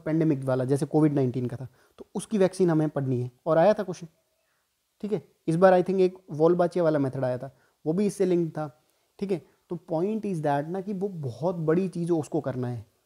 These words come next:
हर चीज़ को, छोटी छोटी चीज़ को, वैक्सीन को तुम नहीं प्रिपेयर करके या नहीं कर सकते यार, तुम्हें इस चीज़ों की समझ में थोड़ा लेट आएगा।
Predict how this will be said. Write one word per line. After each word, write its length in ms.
हर 160
चीज़ 300
को, 100
छोटी 300
छोटी 260
चीज़ 220
को, 120
वैक्सीन 320
को 100
तुम 140
नहीं 220
प्रिपेयर 280
करके 260
या 160
नहीं 160
कर 120
सकते 280
यार, 240
तुम्हें 200
इस 120
चीज़ों 200
की 80
समझ 260
में 180
थोड़ा 120
लेट 240
आएगा। 280